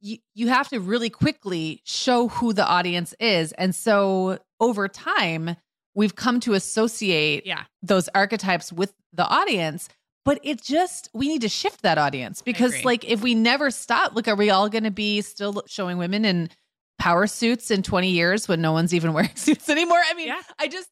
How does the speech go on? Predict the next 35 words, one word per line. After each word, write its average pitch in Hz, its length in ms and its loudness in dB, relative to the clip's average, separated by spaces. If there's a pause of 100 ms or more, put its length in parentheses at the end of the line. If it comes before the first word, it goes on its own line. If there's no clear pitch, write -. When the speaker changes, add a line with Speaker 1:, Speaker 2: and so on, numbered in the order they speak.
(180)
Speaker 1:
to 285 80 -20
me, 294 160 -10
it 240 100 -8
just 254 240 -20
feels 233 320 -12
so, - 120 -8
or, 285 140 0
like, 277 160 0
when 277 120 -6
people 302 200 -6
aren't 269 180 -2
even 226 260 -6
leaving 202 260 -2
the 185 80 0
home 170 320 0
half 220 220 0
the 226 80 -14
time 233 200 2
to 220 60 2
go 175 160 4
to 170 60 0
the 180 120 2
office. 202 380 2
Speaker 2:
Yeah. 285 160 -4
Speaker 1:
Like, 240 220 -2 (260)
I 277 120 4
do 277 200 -2
wonder, 320 400 2
and 220 160 2
I 214 80 2
don't 240 160 -4
watch 202 220 -2
a 190 60 -2
lot 170 360 0
of 160 220 -2